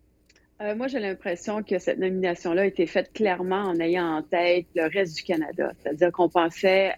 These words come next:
aux électeurs, surtout de l'Ontario, de Toronto, aussi de d'autres régions, mais on parle à la population anglophone. Et je pense pas qu'on ait eu à l'esprit de vouloir plaire au Québec. Alors, euh, pour Monsieur Trudeau, je pense qu'il y a vraiment une stratégie qui est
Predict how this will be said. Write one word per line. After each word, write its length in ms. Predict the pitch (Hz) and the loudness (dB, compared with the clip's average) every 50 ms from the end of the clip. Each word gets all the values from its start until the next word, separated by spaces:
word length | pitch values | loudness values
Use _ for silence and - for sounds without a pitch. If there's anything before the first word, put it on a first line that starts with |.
| - | -6
aux 180 | 165 160 165 170 | -6 -4 -4 -4
électeurs, 580 | 156 180 175 165 160 - _ 190 180 180 175 | -4 -2 -2 -2 -4 -4 _ -4 -4 -4 -6
surtout 280 | 175 - 196 185 - 240 | -8 -12 -12 -10 -6 -4
de 80 | 208 196 | -2 -2
l'Ontario, 640 | 185 180 180 175 - 180 160 156 156 156 175 190 | -2 -2 -4 -6 -6 -8 -10 -8 -8 -8 -8 -6
de 100 | 170 165 | -8 -8
Toronto, 920 | 160 - - 170 165 175 160 147 - _ - 165 170 180 185 185 175 160 156 165 | -8 -6 -6 -4 -2 -2 -4 -4 -6 _ -6 -4 -2 -2 -2 -2 -2 -4 -8 -12
aussi 240 | - - - 220 | -10 -6 -4 0
de 100 | 185 180 | 2 4
d'autres 280 | 170 151 175 180 175 - | 4 4 4 2 2 2
régions, 460 | 196 175 160 151 156 175 175 202 214 - _ - - - - - | 0 0 2 2 2 2 2 2 0 -4 _ -20 -20 -16 -8 -2
mais 100 | 165 165 | 2 2
on 80 | 170 170 | 2 2
parle 380 | - - 190 190 190 202 185 | 0 0 -2 0 0 -2 -2
à 40 | 170 | -2
la 120 | 160 151 | -4 -6
population 600 | 147 - 165 156 - 156 160 - - - 190 196 - - | -6 -6 -8 -8 -6 -8 -8 -8 -8 -6 -6 -6 -6 -4
anglophone. 680 | 185 185 180 175 165 156 - - 147 151 165 185 196 - _ _ _ - - - - - _ - | -4 -4 -2 -2 -4 -4 -4 -4 -2 -2 -2 -2 -4 -6 _ _ _ -20 -20 -20 -20 -14 _ 4
Et 440 | 175 196 202 202 208 202 - - 175 | 6 6 8 6 6 2 0 -4 -10
je 100 | 175 190 | -12 -12
pense 280 | 175 - 185 185 190 | -12 -10 -12 -12 -10
pas 100 | - 233 | -10 -12
qu'on 200 | 226 - 220 196 | -12 -10 -8 -6
ait 160 | 190 175 175 185 | -4 -2 -2 -2
eu 200 | 190 208 214 202 | -2 -2 -2 -2
à 80 | 175 | -2
l'esprit 500 | 165 165 170 - - - - - 220 220 | -2 -4 -4 -6 -12 -18 -8 -4 -4 -2
de 80 | 170 185 | 0 0
vouloir 540 | 170 156 - - 180 175 180 185 175 160 - | -2 -2 -2 -2 0 2 2 2 0 -2 -2
plaire 340 | - - 185 190 196 170 | 0 2 2 4 4 2
au 80 | 180 175 | 0 0
Québec. 400 | - - 185 147 147 135 127 - - | 2 2 2 4 4 2 0 0 -4
Alors, 480 | 165 143 143 147 151 156 156 156 156 160 | -4 -2 -2 0 0 0 0 0 0 2
euh, 120 | 160 151 156 - _ _ _ _ _ | 0 0 0 -2 _ _ _ _ _
pour 80 | - 170 | 0 2
Monsieur 240 | 175 175 - 190 185 | 2 2 2 0 0
Trudeau, 280 | - - 170 - 208 | 0 0 2 2 2
je 100 | 220 - | 2 2
pense 180 | - 190 185 - | 0 -2 -2 -2
qu'il 100 | - 175 | -2 -2
y 20 | |
a 40 | 165 | 0
vraiment 200 | 170 175 185 190 | 2 2 4 4
une 120 | 202 196 190 | 4 4 2
stratégie 640 | - - - 190 180 - - 170 156 185 220 208 | 0 0 0 0 0 2 0 0 2 2 2 4
qui 100 | - 196 | 4 4
est 200 | 165 156 160 - | 4 4 4 2